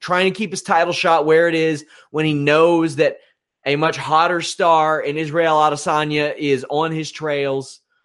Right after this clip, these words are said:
or Anderson Silva. I mean, God, give them a reason to give Anderson Silva a title shot, and they will. Man. But I just didn't think, I thought it came across as corny, not as a heel thing.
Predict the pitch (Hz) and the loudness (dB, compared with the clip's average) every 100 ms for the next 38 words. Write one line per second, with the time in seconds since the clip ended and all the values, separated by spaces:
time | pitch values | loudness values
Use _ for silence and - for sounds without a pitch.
0 | - 165 196 180 175 165 170 156 - 165 | -6 0 2 2 0 -2 -6 -8 -2 0
1 | 151 165 151 147 139 143 131 120 165 151 | 0 0 -2 -4 -2 -2 -2 -4 -2 0
2 | 139 127 120 120 113 110 104 113 117 113 | -2 -2 -4 -6 -8 -10 -6 -4 -4 -4
3 | 110 113 101 113 104 101 95 104 98 98 | -6 -10 -6 -2 -2 -2 -2 -2 -2 -4
4 | 113 98 101 95 95 87 - _ _ _ | -2 -2 -4 -8 -6 -8 -10 _ _ _
5 | _ _ _ _ _ _ _ _ _ _ | _ _ _ _ _ _ _ _ _ _
6 | _ _ _ _ _ _ _ _ _ _ | _ _ _ _ _ _ _ _ _ _
7 | 104 117 113 101 78 _ _ _ _ _ | -4 -2 -2 -4 -12 _ _ _ _ _
8 | _ _ - - - _ _ _ - 175 | _ _ -16 -14 -14 _ _ _ 0 2
9 | 170 165 156 - 196 175 165 165 139 - | 4 2 -2 2 4 4 0 0 -2 -12
10 | _ - 175 285 226 240 220 196 196 190 | _ -4 2 0 0 -4 -6 -4 0 0
11 | 175 143 - 156 131 101 95 123 156 131 | -2 -10 -10 -8 -8 -8 -8 -4 -4 -4
12 | 127 120 107 104 95 65 | -6 -4 -4 -8 -16 -16